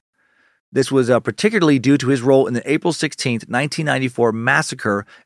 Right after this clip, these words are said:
at Nyanji Church. In the days leading up to the massacre, two thousand Tutsi civilians, women, men, children, elderly, sought refuge inside this church. Initially, militia surrounded the church, launched an attack, uh, launched an attack,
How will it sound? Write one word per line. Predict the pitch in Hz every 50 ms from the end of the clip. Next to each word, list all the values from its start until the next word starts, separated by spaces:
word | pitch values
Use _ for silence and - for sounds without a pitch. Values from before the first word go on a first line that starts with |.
| _
at | 120 123 123
Nyanji | 131 120 117 120 127 135 139 123 127 120
Church. | - - 120 98 - - - - - _ _ _ _ _ _ _ _ _ _ _ _ _
In | - 123
the | 117
days | 131 139 151 165 170 147
leading | 160 156 156
up | 139
to | -
the | 147
massacre, | 143 139 131 127 - - 104
two | 90 - _ - - 180 196 196
thousand | - _ 180 160 165 165 151 165 160 135
Tutsi | - 165 143 - 160
civilians, | 139 151 135 127 113 95 87 82 - -
women, | 110 139 160 151 117 92 92 117
men, | 120 139 160 156 127 107 90
children, | - - - 165 170 151 123 104 90 90 _
elderly, | - 151 185 170 151 127 101 78 67 _ _ _
sought | - - - 143 147 143 123
refuge | 135 156 170 - 160 160 120
inside | 120 117 - 143 139 139
this | 131 127
church. | - - 127 104 113 117 - - _ _ _ _ _ _ _ - - - _ _ -
Initially, | 123 127 143 160 196 214 - - 170 156 156
militia | 151 147 139 147 170 170 - 151
surrounded | 135 - - 139 143 175 190
the | 190 175
church, | - - 147 143 143 - -
launched | - 117 127 143 170 190 190 -
an | 180 160
attack, | 143 - 127 101 98 107 - - - 135 _ _ 110
uh, | 110 - -
launched | 120 127 151 180 202 208 - - -
an | - 143
attack, | 131 123 - - 185 165 127 127 - - -